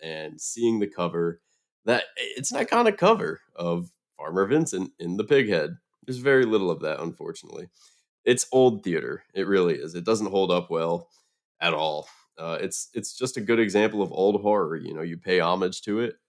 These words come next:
um, but you probably won't watch it again. In terms of spoopy, there's none. Even in the music, right? It, the music's awful. It attempts suspense during unsuspenseful scenes.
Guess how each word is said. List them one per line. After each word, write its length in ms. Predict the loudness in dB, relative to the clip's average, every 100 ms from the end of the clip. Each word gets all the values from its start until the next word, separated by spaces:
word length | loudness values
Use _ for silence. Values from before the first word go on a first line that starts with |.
| -16
um, 380 | -12 -10 -12 -16 _
but 140 | -20 -12
you 140 | -12 -12 _ _
probably 480 | -4 -2 -2 -2 -2
won't 300 | 0 0 0
watch 240 | -2 -4 -6
it 40 | -12
again. 320 | -8 -8 -10 _ _ -4
In 120 | -2
terms 280 | 4 4 2
of 60 |
spoopy, 520 | -6 -4 -4 -2 -2 -4 -8 _ _ _ _ _
there's 200 | -10 -10
none. 320 | -10 -12 -14 -16 _ _
Even 220 | 4 8
in 100 | 8
the 60 | 6
music, 480 | 2 -2 -4 -8 -6
right? 220 | -4 -4
It, 160 | -6 -12
the 60 | -10
music's 300 | -8 -6 -8
awful. 340 | -8 -8 -8 -8
It 160 | -8 -8
attempts 420 | -10 -2 -2 -2
suspense 640 | -8 0 2 2 0 -10 -10
during 280 | -2 0 0
unsuspenseful 800 | -2 -6 -8 -10 -8 -8 -8 -10
scenes. 500 | -8 -8 -6 -8